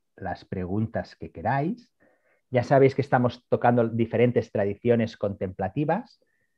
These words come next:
Pues hemos hecho la primera, eh, fue, eh, el doctor Javier García Campayo, que hizo un pequeño resumen de qué va esto de las tradiciones contemplativas. Luego tuvimos la segunda sesión, que fue la, fue la percepción mística,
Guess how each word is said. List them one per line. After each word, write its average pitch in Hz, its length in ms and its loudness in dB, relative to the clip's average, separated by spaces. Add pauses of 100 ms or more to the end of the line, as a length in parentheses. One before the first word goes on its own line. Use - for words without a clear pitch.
(320)
Pues 123 320 4
hemos 131 280 6
hecho 139 220 2
la 120 140 6
primera, 127 680 4
eh, 110 360 0
fue, 113 360 0
eh, 107 320 -4
el 110 100 -8
doctor 107 260 -4
Javier 113 220 0
García 101 280 -4
Campayo, 131 400 2
que 127 60 0
hizo 113 340 0 (460)
un 113 120 -6
pequeño 120 320 0
resumen 160 760 -2 (380)
de 92 180 -10
qué 98 140 -4
va 92 100 -2
esto 98 200 -8
de 101 40 -4
las 92 160 -8
tradiciones 92 460 -8
contemplativas. 98 800 -6 (400)
Luego 127 240 8
tuvimos 127 280 4
la 123 120 4
segunda 120 360 6
sesión, 165 640 4 (560)
que 120 120 0
fue 127 160 2
la, 117 300 4
fue 120 200 2
la 110 140 2
percepción 117 640 4
mística, 92 760 -2